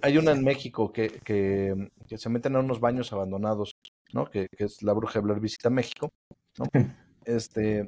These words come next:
Speaker 1: etcétera, ¿no? O, o sea, no, no vamos a negar su importancia, ¿no? Es, eh, creo que esta, esta sí es, es, este,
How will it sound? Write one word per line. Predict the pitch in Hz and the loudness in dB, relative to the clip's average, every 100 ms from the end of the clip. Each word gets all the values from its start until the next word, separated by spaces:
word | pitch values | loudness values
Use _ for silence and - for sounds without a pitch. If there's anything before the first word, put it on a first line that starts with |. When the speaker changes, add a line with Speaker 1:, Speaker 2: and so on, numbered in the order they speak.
| - | -6
Speaker 1:
etcétera, | 120 143 113 104 | -2 0 0 -2
¿no? | 120 175 _ _ | -4 -6 _ _
O, | 131 131 | -10 -8
o | 143 | -2
sea, | 175 - | -2 -2
no, | 170 175 | -4 -4
no | 185 | -2
vamos | 202 220 190 | 0 0 -2
a | 156 | -2
negar | 127 139 147 | 0 2 0
su | 147 | -2
importancia, | 131 113 117 139 127 110 | -6 -4 0 0 0 -2
¿no? | 123 160 | -2 0
Es, | 156 - | -2 -4
eh, | 120 | -6
creo | 139 151 | -2 0
que | 165 | 0
esta, | 160 156 - | 2 0 0
esta | 117 120 135 | -2 -4 -4
sí | - 127 123 | -2 2 4
es, | 120 - | 2 -2
es, | - 123 - | -2 -2 -2
este, | 123 - 101 95 | -6 -2 -2 -2